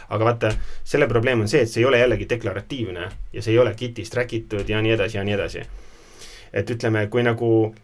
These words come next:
äh, lähtuda sellest põhimõttest, et kõik asjad peavad olema Gitis track itud, siis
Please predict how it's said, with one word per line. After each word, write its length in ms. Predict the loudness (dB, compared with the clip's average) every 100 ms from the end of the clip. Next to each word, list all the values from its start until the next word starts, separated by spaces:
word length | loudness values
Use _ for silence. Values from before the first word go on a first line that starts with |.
| _ _ _ -16
äh, 720 | -10 -8 -6 -6 -6 -6 -4
lähtuda 460 | 0 0 -2 -4 0
sellest 300 | 2 2 2
põhimõttest, 560 | 4 4 0 -6 -6
et 100 | -6 0
kõik 240 | 0 2
asjad 180 | 0 0 0
peavad 160 | 0
olema 160 | 0 -2
Gitis 320 | -4 -6 -2
track 220 | 0 0 0
itud, 320 | -4 -6 -6
siis 160 | -8